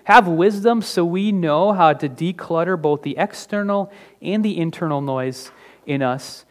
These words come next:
and help us to be able to contemplate ourselves, to examine ourselves, so that we can truthfully and honestly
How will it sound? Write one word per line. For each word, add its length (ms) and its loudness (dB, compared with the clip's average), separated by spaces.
and 140 -4
help 320 -2
us 220 2
to 600 -4
be 200 -2
able 280 2
to 480 -4
contemplate 600 0
ourselves, 540 2
to 140 -2
examine 500 -2
ourselves, 720 -4
so 260 0
that 140 6
we 160 2
can 220 0
truthfully 760 -4
and 180 -2
honestly 840 -6